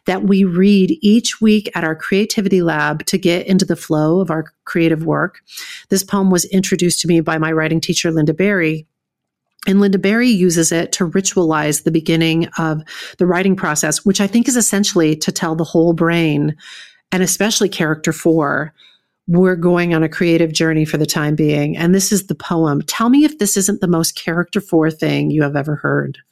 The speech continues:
"You are sitting here with us, but you are also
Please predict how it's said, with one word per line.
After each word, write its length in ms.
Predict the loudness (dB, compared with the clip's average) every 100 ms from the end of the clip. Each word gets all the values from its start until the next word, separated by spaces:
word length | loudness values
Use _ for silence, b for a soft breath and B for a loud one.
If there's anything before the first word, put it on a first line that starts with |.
| b b b b b _ _ _
"You 160 | 2 2
are 80 | 0
sitting 360 | -2 0 2
here 220 | 2 2
with 220 | 2 2 0
us, 520 | -2 -2 -2 -4 -4
but 240 | -4 0 2
you 120 | 2
are 100 | 2
also 400 | 0 0 0 -2